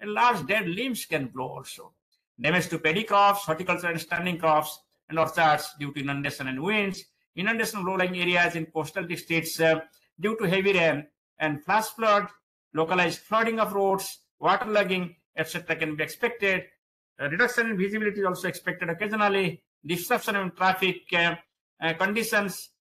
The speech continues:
and also there could be localized landslides, mudslides, as I was telling, because of, uh, the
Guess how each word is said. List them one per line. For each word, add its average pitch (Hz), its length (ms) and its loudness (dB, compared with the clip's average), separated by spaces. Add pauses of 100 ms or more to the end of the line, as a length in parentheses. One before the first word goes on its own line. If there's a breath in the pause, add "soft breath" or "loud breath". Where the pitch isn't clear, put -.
(180)
and 170 220 2
also 208 300 0
there 190 180 2
could 175 220 -2
be 170 140 2
localized 160 400 0
landslides, 151 580 0
mudslides, 143 800 0
as 139 120 -4
I 139 60 2
was 135 140 -2
telling, 139 280 -4
because 131 300 -6
of, 135 280 -2
uh, 131 200 0 (380)
the 131 360 -4